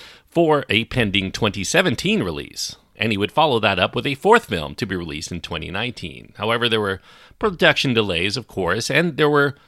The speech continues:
ultimately creative differences between Joe Carnahan and Will Smith that caused Carnahan to vacate the director's chair.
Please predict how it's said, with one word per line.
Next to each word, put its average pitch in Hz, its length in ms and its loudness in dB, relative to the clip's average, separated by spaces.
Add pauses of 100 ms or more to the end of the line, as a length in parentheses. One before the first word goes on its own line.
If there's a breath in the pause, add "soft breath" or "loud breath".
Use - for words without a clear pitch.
(100)
ultimately 117 480 0
creative 113 480 0
differences 87 540 -4
between 87 340 -6
Joe 98 220 2
Carnahan 87 580 -4
and 80 140 -8
Will 82 140 -4
Smith 92 340 -6
that - 160 -12
caused 87 480 0
Carnahan 85 500 -4
to 87 160 -10
vacate 127 520 -4
the 90 100 -12
director's 123 440 -6
chair. 76 440 -6